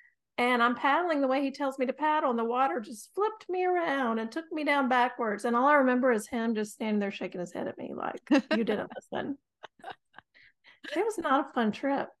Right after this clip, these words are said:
Speaker 2: No, it was
Speaker 1: I don't
Speaker 2: not.
Speaker 1: have
Speaker 2: And
Speaker 1: good
Speaker 2: I will
Speaker 1: memories of that.
Speaker 2: say,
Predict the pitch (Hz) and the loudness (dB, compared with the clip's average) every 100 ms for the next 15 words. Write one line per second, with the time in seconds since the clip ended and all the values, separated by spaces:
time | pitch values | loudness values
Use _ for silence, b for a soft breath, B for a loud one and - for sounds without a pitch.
0 | _ - 220 196 160 139 _ _ - 233 | _ 0 2 2 0 -6 _ _ -4 -2
1 | 240 220 208 170 269 302 220 240 285 349 | -2 0 2 2 2 2 2 4 4 4
2 | - 269 214 185 170 156 | 4 4 4 2 -2 -6